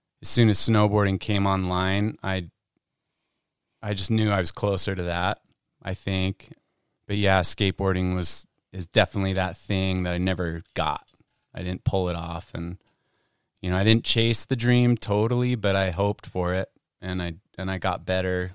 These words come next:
'cause I wanted to get better, and I skated with rippers. You know, there was so many good skaters around here, and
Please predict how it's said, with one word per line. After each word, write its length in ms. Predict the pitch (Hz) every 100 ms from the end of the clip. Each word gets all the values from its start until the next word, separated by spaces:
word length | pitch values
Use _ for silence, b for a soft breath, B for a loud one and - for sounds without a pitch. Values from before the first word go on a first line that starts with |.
| _
'cause 100 | -
I 60 | 92
wanted 300 | 90 92 87
to 60 | 87
get 200 | 85 -
better, 260 | 87 85
and 180 | 87 85
I 80 | 87
skated 440 | - - 87 85
with 200 | 87 87 _ _ _ _ _
rippers. 720 | 92 90 87 87 85 - - -
You 160 | 92
know, 160 | 90 90
there 140 | 92
was 160 | 90 90
so 180 | 98 90
many 160 | 87
good 240 | 85 92 -
skaters 420 | - 92 92 87
around 260 | 87 87
here, 240 | 87 90 90
and 220 | 82